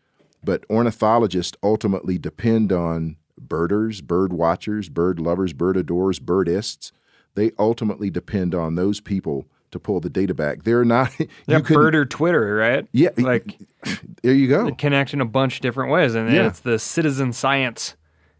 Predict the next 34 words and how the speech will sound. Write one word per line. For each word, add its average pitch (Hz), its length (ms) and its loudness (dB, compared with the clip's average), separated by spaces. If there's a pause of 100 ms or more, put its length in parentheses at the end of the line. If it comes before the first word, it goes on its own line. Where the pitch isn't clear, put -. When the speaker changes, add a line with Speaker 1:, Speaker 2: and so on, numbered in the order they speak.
(120)
Speaker 2:
rise, 113 560 0
which 123 200 -4
is 120 120 -2
super 117 440 -2
cool. 123 540 -2
Speaker 1:
Yeah. 165 160 2
Speaker 2:
It's, 135 100 -2
you 123 260 -4
get 120 260 -2
people, 117 640 -2
uh, 113 320 -2
some 127 200 -6
ownership 131 680 0 (840)
by, 113 640 2
uh, 117 420 -2 (120)
getting 117 320 0
their 113 200 2
data 117 580 0 (720)
collected. 123 560 -2 (460)
Speaker 1:
Yeah, 156 360 2
I 110 100 4
mean, 117 160 6
that, 113 320 2
you 113 100 2
know, 104 140 4
that, 98 260 0
that, 95 320 0
that, 92 300 -2
that 90 240 -6
crowdsourced 107 1080 -2
science - 720 -6
that's 92 220 -6
out 98 240 -2
there, 120 260 -2